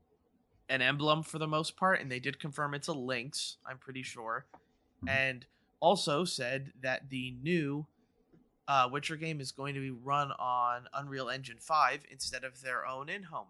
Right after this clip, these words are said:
Speaker 1: engine, which is interesting because, you know, they did do their own, like, engine with Cyberpunk and Witcher, which I thought looked nice, but I'm gonna go with Unreal Engine five just allows them to, instead of, like,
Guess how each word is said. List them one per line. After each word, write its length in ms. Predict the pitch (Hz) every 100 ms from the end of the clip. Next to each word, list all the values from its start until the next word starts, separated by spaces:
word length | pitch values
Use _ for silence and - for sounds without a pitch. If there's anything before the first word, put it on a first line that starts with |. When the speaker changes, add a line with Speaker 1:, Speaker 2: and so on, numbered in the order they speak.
| 110
Speaker 1:
engine, 320 | 117 113 113 _ _ _ _ _
which 600 | - 127 123 - - - - _ _ _
is 160 | - 170
interesting 560 | 170 156 156 160 196 160
because, 800 | 127 147 127 123 120 123 - - _ _ _ _ _ _ _
you 100 | 143
know, 160 | 143 139
they 160 | 139
did 260 | 131 143 139
do 260 | 139 143 139
their 280 | 135 131
own, 280 | 131 135 131
like, 200 | 127 127
engine 280 | 135 131 135
with 120 | 127
Cyberpunk 560 | - 127 123 127 143 131
and 100 | 135
Witcher, 260 | 120 -
which 180 | 135 131
I 40 | 147
thought 260 | 165 -
looked 200 | 139 -
nice, 320 | 117 117 -
but 300 | - 131 127 -
I'm 160 | 131
gonna 200 | 127 131
go 240 | 127 131 127
with 440 | 127 127 - - _ _ _ _ _ _ _ _
Unreal 360 | 131 127 131 131
Engine 260 | 135 139
five 340 | 131 139 147 147
just 220 | 143 139
allows 400 | 135 131 139 135
them 220 | 139 139 135
to, 180 | 143
instead 400 | 123 127 - 139
of, 140 | 143 139
like, 220 | 139 127